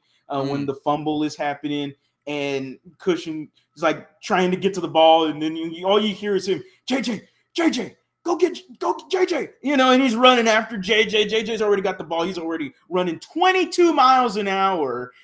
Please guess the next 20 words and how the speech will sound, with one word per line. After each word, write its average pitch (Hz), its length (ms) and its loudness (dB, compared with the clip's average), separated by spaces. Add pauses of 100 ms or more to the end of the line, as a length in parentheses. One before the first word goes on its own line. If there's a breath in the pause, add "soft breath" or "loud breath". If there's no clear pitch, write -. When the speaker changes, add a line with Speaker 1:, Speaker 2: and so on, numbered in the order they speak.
(140 soft breath)
Speaker 1:
down 202 300 -4
the 180 80 -8
goddamn 175 540 -8
sideline. 135 600 -8
Jesus 175 380 -18
Christ. 120 400 -16 (120)
Speaker 2:
That 165 140 -4
Speaker 1:
There's 214 160 4
Speaker 2:
cat 160 100 -2
Speaker 1:
so 240 120 0
Speaker 2:
was 240 80 -2
Speaker 1:
many 220 140 0
Speaker 2:
a - 20 -4
Speaker 1:
moments 160 460 -2
for 131 80 -8
Speaker 2:
motherfucker 131 120 -8
Speaker 1:
me. 135 60 -8
Speaker 2:
back 127 280 -6
then, 113 280 -10
man. 135 400 -6